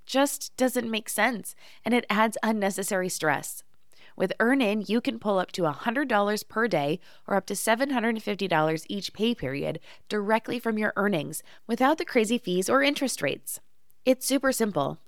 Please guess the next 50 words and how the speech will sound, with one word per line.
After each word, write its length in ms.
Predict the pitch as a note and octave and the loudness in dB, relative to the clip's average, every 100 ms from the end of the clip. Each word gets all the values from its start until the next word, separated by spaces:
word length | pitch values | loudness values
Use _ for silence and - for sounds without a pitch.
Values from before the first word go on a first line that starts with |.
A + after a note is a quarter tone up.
| - | -2
Download 460 | G#3+ G#3 A#3 C#4 B3+ | 2 2 4 2 2
the 160 | B3 | 0
Earn 180 | F#3 G3+ | 2 2
In 140 | C4 A#3 | 2 2
app, 240 | C#3+ - - - - | 0 -2 -12 -20 0
verify 420 | F#3+ F#3 A#3 A#3+ | 4 6 4 2
your 160 | B3+ C#4+ | 2 2
paycheck, 500 | A3 D#3 E3+ D3 - - - | 0 0 2 0 -4 -20 -6
and 160 | - A3 | -4 4
get 200 | B3+ - | 4 4
access 420 | A3 A3+ - G#3 - | 2 0 0 0 0
to 220 | D4 A#3+ | 2 2
your 220 | A3 G#3+ | 2 2
earnings 360 | A#3+ C4+ A3 A3 | 4 4 2 2
as 240 | F#3+ G#3 | 2 2
you 140 | A3+ - | 0 -2
earn 220 | A3+ B3+ | 0 0
them. 300 | A3 C3+ - - - - | 0 -2 -4 -14 -20 -12
You 280 | F#3+ F3+ C#4 | -6 0 2
decide 340 | D#4+ C#4 A3+ | 2 2 2
what 140 | G#3 F#3 | 2 0
to 80 | D#3+ | -2
tip, 340 | F3 D#3+ - | 2 2 2
and 220 | A#3+ A#3+ | 0 2
whatever 320 | B3 B3+ C4 C#4 | 4 4 4 0
you 160 | B3 | 0
use 420 | G#3+ A#3 D4 A3 - | 0 2 2 2 0
gets 280 | G3+ A#3 - | 0 2 0
settled 400 | - C4 A#3 G3 | 2 4 4 4
on 80 | F#3+ | 0
your 100 | F#3+ | 0
next 220 | F#3+ - | -2 -2
payday. 400 | G3 F3 B2+ D#3+ - - - - - - | -2 0 0 -4 -12 -20 -20 -20 -20 -4
More 220 | A3 C4+ | 2 2
than 140 | E4 - | 2 -4
three 340 | B3 B3+ C4 | -2 0 0
and 80 | B3+ | 0
a 40 | |
half 260 | A3+ G3+ G3 | 2 2 0
million 400 | G3+ G#3+ G#3 F#3+ | -2 0 0 0
users 340 | E3 D#3 D#3 | 0 0 0
are 140 | - F#3+ | -2 -2
finding 360 | G3 G3+ G#3+ | -2 0 0
relief 460 | G3+ F#3+ G3+ G3+ - | 0 0 -2 -4 -6
and 100 | G3 | -4
a 80 | G3 | -4
sense 300 | - F#3+ G3+ | -2 -2 -2
of 100 | C3 | -6
security 500 | - F#3+ G#3+ A3 G#3 | -6 -4 -2 -2 0
with 140 | F3 | -2